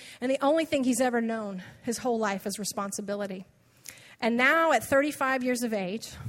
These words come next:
God is saying, "Let me take that for a second. Lay that down. Let me be your dad." Let me speak purpose and identity over you. He wasn't even sure within hi-, the job that he had. He was kinda struggling. "Is this what I wanna do?"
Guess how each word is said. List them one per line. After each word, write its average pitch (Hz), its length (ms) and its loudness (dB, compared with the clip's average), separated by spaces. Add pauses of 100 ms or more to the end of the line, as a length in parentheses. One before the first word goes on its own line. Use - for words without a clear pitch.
(340)
God 220 200 2
is 220 160 -2
saying, 208 280 -4
"Let 247 160 -6
me 269 80 -2
take 202 240 -10
that - 160 -14
for 208 100 -10
a 196 80 -8
second. - 340 -10 (640)
Lay 220 200 0
that 220 180 -2
down. 185 320 -6 (520)
Let 262 200 4
me 277 300 2
be 262 160 2
your 247 180 4
dad." 196 460 -4 (480)
Let 262 220 6
me 320 220 6
speak - 340 0
purpose 220 500 2
and 233 120 -2
identity 220 580 0
over 220 280 2
you. 214 280 0
He 277 140 -2
wasn't 302 300 -2
even 262 180 -2
sure 262 400 0 (300)
within 262 340 2
hi-, 269 80 2
the 233 120 2
job 254 340 2
that 240 100 -4
he 240 140 0
had. 226 320 4
He 262 80 0
was 233 120 0
kinda 240 240 -2
struggling. 240 460 -2
"Is 226 80 0
this 254 180 0
what 240 120 2
I 220 100 4
wanna 220 240 -2
do?" 240 200 0